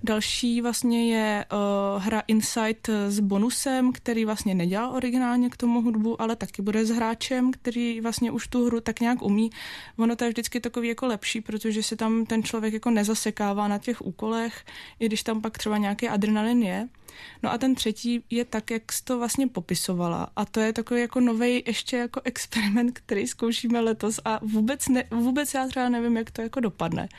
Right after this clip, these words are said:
protože to je Open PlayStation Battle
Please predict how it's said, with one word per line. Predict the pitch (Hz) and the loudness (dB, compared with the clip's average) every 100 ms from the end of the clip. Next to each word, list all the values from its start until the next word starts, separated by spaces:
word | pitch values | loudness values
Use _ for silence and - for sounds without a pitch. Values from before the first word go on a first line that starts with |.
| - - - - - | -18 -18 -18 -18 -6
protože | 214 220 214 | -4 0 0
to | 220 233 | 2 0
je | 233 - | 0 0
Open | 226 226 - 240 240 240 240 240 - | 0 0 0 0 4 4 4 0 -4
PlayStation | - 208 202 - 190 - 190 180 | -2 0 0 -2 -2 2 2 2
Battle | 180 - - | 0 -4 -6